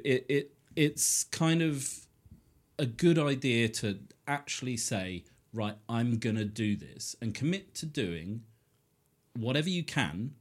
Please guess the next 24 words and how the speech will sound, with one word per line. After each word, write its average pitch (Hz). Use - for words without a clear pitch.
in 110
terms 107
of 92
a 101
pract-, -
establishing 117
a 104
practice. -
So, 117
um, 107
and 139
you 170
can, 156
you 156
can 131
start 117
from 107
as 92
little 101
as 85
five 80
minutes, -
really. 76
Um, 87